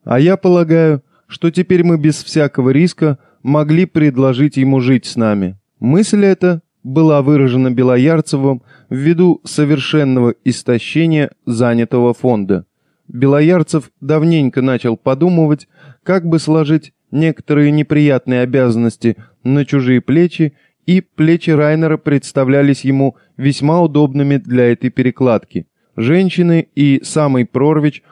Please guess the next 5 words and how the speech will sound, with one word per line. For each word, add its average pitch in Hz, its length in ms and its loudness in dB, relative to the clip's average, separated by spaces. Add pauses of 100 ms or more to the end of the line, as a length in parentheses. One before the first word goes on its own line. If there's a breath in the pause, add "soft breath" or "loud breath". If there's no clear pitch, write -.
(160 soft breath)
удивительно 170 680 2
обрадовались 131 640 0
мысли, 151 440 0 (180)
выраженной 131 640 0
Белоярцевым 127 920 0